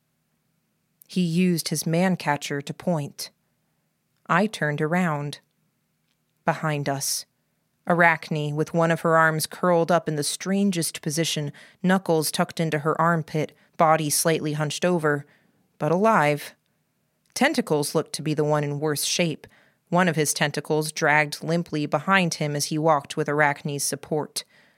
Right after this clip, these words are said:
One of Catcher's Brunos was with the pair, a turncoat. Maybe an informer from the start, helping Sanguine's group find us by following Dog and Catcher to Tineware.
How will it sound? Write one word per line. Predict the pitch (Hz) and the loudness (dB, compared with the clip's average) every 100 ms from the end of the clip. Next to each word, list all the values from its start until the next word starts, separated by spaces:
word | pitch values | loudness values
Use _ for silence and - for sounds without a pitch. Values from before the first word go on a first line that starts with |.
| _ _ | _ _
One | 175 190 | 0 2
of | 170 | 2
Catcher's | - 180 - 156 147 | 2 0 2 -2 -2
Brunos | - 175 247 151 147 - | -2 0 2 0 -2 -4
was | 147 - | -6 -4
with | 143 | -4
the | 143 | -4
pair, | - 147 135 131 _ _ _ | -4 -2 -4 -8 _ _ _
a | |
turncoat. | 165 - 170 151 - 139 - - - _ _ _ _ _ _ | -8 -2 -2 -2 -2 -4 -6 -14 -14 _ _ _ _ _ _
Maybe | 175 220 233 233 | 2 2 4 4
an | |
informer | 220 196 - 202 226 226 | 4 2 4 4 4 2
from | 214 226 208 | 2 2 2
the | |
start, | 151 - 240 165 - - - - _ | 2 -2 0 0 0 -8 -8 -18 _
helping | - 180 170 156 | 0 2 2 0
Sanguine's | 147 175 185 170 156 147 - | 2 4 4 2 0 0 -4
group | - 156 165 - | -4 -4 -4 -2
find | - 180 160 143 | 2 2 2 2
us | 147 - | 2 0
by | - 143 | -2 -2
following | - 165 160 156 151 147 | 2 4 4 4 0 0
Dog | 151 151 151 | 2 4 2
and | 147 | -2
Catcher | 143 226 202 - 143 | -2 -2 0 -2 -2
to | - | -2
Tineware. | 151 190 175 151 143 139 135 | -2 0 2 0 -4 -6 -10